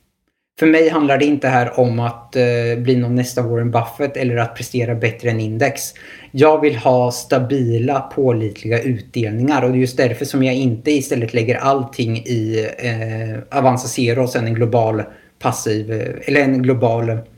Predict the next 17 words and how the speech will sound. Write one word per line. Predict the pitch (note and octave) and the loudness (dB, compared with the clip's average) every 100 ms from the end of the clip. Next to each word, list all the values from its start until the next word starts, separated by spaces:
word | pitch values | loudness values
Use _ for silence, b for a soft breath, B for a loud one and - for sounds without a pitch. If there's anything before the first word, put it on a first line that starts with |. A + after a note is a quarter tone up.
| - | -14
indexfond. | - C#3+ A#2 A#2 - A#2+ G2+ F#2+ - _ _ _ _ _ _ _ _ - | -2 0 0 0 0 0 -2 -8 -14 _ _ _ _ _ _ _ _ 2
Och | D3+ | 2
visst, | G#3+ - - | 2 -4 -8
du, | D3 | -2
man | D#3+ D#3+ D#3+ | 0 2 2
säger | E3 D3+ D3 | 4 4 4
att | C3+ | 0
du, | D3+ | -4
du | C3 C3+ C#3 | -4 -2 0
kan | C#3+ C#3 | 2 2
ju | C#3+ C#3 | 2 2
an-, | D3 C3+ C3 | 0 0 0
applicera | D3+ - C#3+ C#3+ B2+ B2+ | -2 -2 0 2 0 2
fyra | C#3+ C3 | 2 2
procents-regeln | B2 B2 B2+ B2 B2+ B2 B2 D#3 | -2 -2 -2 0 0 0 2 0
och | C#3 | 0
sälja, | D3+ B2+ B2 A#2+ | 0 0 0 -2